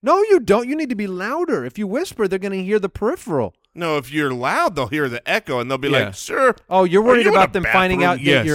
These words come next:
Speaker 1: you're in a bathroom. I'm
Speaker 2: Yeah.
Speaker 1: worried they're gonna hear the plop plop.
Speaker 3: Oh, <laughs> well, I'm pretty sure I could time those up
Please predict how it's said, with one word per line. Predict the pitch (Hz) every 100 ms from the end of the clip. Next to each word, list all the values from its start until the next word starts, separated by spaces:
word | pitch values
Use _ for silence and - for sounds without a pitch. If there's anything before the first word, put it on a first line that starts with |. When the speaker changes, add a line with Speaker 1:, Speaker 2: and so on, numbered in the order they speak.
| 143
Speaker 1:
you're | 156
in | 190
a |
bathroom. | 160 143 139 151
I'm | 240
Speaker 2:
Yeah. |
Speaker 1:
worried | 247 208
they're | 160
gonna | 151 147
hear | 151 170
the | 127 - -
plop | - 180 165
plop. | - 160 208 110
Speaker 3:
Oh, | 196 202 160 - - - - -
<laughs> | _ -
well, | 247 233 - - 233
I'm | 269
pretty | 233 320 285
sure | 262
I | 233
could | 226 220
time | 170 240 269 240
those | 214 185 185
up | 202